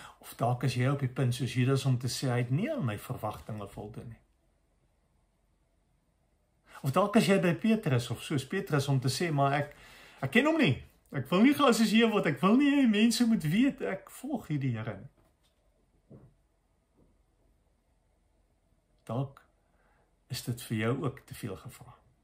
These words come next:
En dan moet ons hoor wat Jesus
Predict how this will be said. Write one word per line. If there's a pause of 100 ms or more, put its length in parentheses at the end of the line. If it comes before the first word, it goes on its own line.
(2500)
En
dan
moet
ons
hoor (920)
wat
Jesus